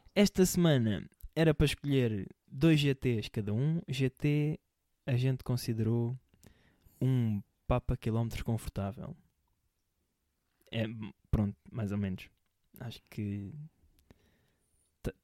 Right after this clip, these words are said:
tá dado o mote para uma edição muito interessante. Quem é que quer começar?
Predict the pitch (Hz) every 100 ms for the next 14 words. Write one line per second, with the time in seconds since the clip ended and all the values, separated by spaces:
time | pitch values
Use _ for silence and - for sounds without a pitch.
0 | - 117 117 117 120 113 113 120 - -
1 | - - 117 113 117 113 113 - 117 113
2 | 110 110 107 110 - 107 110 127 135 -
3 | 131 131 - - 95 - - _ _ _
4 | _ _ _ _ _ _ _ _ _ _
5 | - 147 143 - 127 120 117 - 156